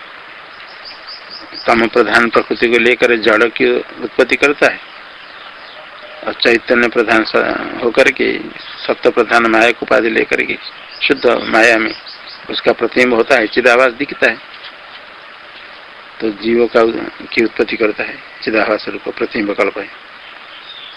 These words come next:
चेतना अचेतनात्मक संपूर्ण जगत असंकीर्णम पृथक पृथक संपादन करता है पुरुष। ननु सताम भावानाम सत्वादेव,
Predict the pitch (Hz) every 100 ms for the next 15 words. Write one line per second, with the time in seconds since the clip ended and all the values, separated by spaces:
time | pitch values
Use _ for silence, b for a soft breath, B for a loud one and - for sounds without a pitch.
0 | - - - 127 - 151 160 127 - -
1 | 135 131 123 139 135 123 123 110 131 127
2 | 113 117 135 127 117 123 113 120 113 104
3 | - - - - - - - 127 - 120
4 | 120 - 123 107 90 - - - - 117
5 | 107 101 104 101 101 104 - - 110 -
6 | - - - - - - - - - -
7 | - - - - - - - 120 127 160
8 | 151 - 113 143 139 160 160 127 139 147
9 | 147 156 160 - 135 - 135 131 135 135